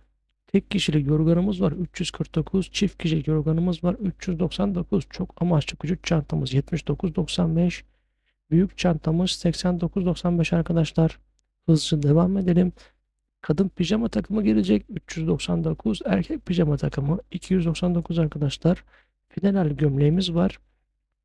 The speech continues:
Daha sonra Run Force ikili yastık kılıfımız var. Dantelli babet çorabı,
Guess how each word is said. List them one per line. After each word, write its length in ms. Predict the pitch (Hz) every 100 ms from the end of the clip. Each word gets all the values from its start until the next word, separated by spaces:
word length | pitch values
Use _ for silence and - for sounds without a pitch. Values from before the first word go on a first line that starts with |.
| _
Daha 200 | 135 165
sonra 480 | - 196 180 180 165
Run 200 | 156 185
Force 440 | - 185 208 185
ikili 280 | 220 - 156
yastık 400 | 156 143 - 185
kılıfımız 520 | - 180 - 190 175
var. 240 | 185 190 - _ -
Dantelli 520 | 170 160 175 160 147
babet 340 | 143 170 170
çorabı, 520 | - 180 180 175 185